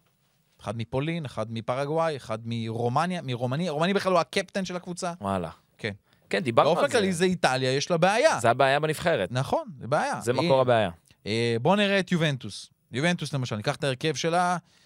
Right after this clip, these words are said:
Speaker 1: אה, פה יש קצת יותר איטלקים, אבל גם, לא, לא מספיק.
Speaker 2: לא, אבל יובה זה הדוגמה הכי קיצונית שתיקח.
Speaker 1: לא
Speaker 2: תיקח
Speaker 1: נכון,
Speaker 2: כמעט
Speaker 1: בדרך,
Speaker 2: כל
Speaker 1: זה בדרך כלל אינטר הדוגמה הכי קיצונית, למרות שלה הפעם היו איטלקים בהרכב. אבל הדוגמה הכי קיצונית זה בדרך כלל אינטר.
Speaker 2: וואלה.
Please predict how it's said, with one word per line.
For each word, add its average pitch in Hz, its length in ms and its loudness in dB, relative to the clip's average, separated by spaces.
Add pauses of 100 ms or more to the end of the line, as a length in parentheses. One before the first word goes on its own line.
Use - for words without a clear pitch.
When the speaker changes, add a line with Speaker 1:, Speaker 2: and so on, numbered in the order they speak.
(360)
Speaker 1:
אה, 131 720 0
פה 180 140 6
יש 165 100 0
קצת 175 200 -4
יותר 165 220 -2
איטלקים, 160 480 -2
אבל 151 160 0
גם, 165 280 -4 (140)
לא, 135 240 -6
לא 143 120 -2
מספיק. 160 340 -2
Speaker 2:
לא, 123 40 2
אבל 101 180 -4
יובה 156 220 2
זה 120 120 4
הדוגמה 110 280 0
הכי 139 160 0
קיצונית 117 360 -6
שתיקח. 87 440 -8
Speaker 1:
לא 185 180 4
Speaker 2:
תיקח 196 120 2
Speaker 1:
נכון, 127 160 -2
Speaker 2:
כמעט 139 140 0
Speaker 1:
בדרך, 165 200 2
Speaker 2:
כל 151 60 -10
Speaker 1:
זה 156 100 0
בדרך 185 160 4
כלל 190 120 0
אינטר 170 320 2
הדוגמה 123 320 0
הכי 117 160 -6
קיצונית, 160 380 -4
למרות 160 200 0
שלה 165 220 0
הפעם 156 240 0
היו 147 200 4
איטלקים 123 440 -2
בהרכב. 110 440 -6 (840)
אבל 110 160 -4
הדוגמה 131 320 2
הכי 170 120 -2
קיצונית 160 220 -4
זה 139 80 -4
בדרך 143 280 0
כלל 135 140 -6
אינטר. 139 240 -4
Speaker 2:
וואלה. 185 240 0